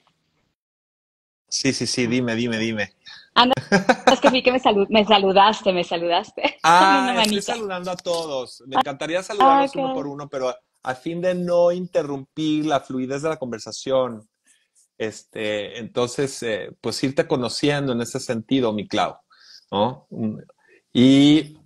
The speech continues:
Speaker 1: ya te tengo la, la primera petición. Bueno, voy a hacer un paréntesis. Les voy a explicar lo que vamos a hacer aquí, que espero que marque la diferencia en la forma de procesar una entrevista. Esto no es solo una entrevista,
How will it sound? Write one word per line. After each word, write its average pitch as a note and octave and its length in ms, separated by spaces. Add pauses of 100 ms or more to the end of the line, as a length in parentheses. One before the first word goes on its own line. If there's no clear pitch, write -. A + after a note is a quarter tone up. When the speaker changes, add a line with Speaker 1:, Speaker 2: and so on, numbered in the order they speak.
(640)
Speaker 1:
ya C3 200
te G#3 100
tengo F3+ 280
la, B2 420 (100)
la A2+ 240
primera C3 460
petición. B2 920 (560)
Bueno, B2 400
voy D3 140
a F3 40
hacer E3+ 160
un D#3+ 100
paréntesis. - 1080
Les A2+ 180
voy C#3+ 100
a F3 40
explicar D3+ 440
lo D3+ 140
que C#3 80
vamos B2+ 280
a - 20
hacer A#2 240
aquí, B2 540 (480)
que A#2 80
espero D3 440
que B2+ 120
marque B2+ 400
la C#3 100
diferencia A#2+ 560
en A#2+ 60
la G#2+ 80
forma B2+ 340
de B2+ 80
procesar A2+ 600
una B2 180
entrevista. A2 560
Esto E3 200
no D#3 340
es D3+ 400
solo B2 400
una C3 120
entrevista, G#2+ 880